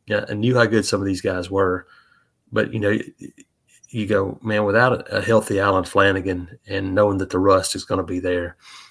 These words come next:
you know, it's in K D Johnson, but the, it's, it's been about the pieces. Um,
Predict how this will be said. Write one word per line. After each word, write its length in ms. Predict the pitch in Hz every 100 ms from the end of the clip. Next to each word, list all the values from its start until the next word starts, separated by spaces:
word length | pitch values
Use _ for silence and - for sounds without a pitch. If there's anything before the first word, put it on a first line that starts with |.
| _ _ _
you 100 | 107
know, 100 | 98
it's 120 | 95
in 120 | 117 117
K 180 | 117
D 120 | 113 117
Johnson, 540 | 104 95 107 - 117 _ _ _ _ _ _ - -
but 300 | 117 87 -
the, 140 | 107 -
it's, 280 | 117 110 -
it's 140 | 113 -
been 140 | 143
about 220 | 135 123
the 80 | -
pieces. 720 | - - 113 - - - - - - -
Um, 420 | 98 92 92 92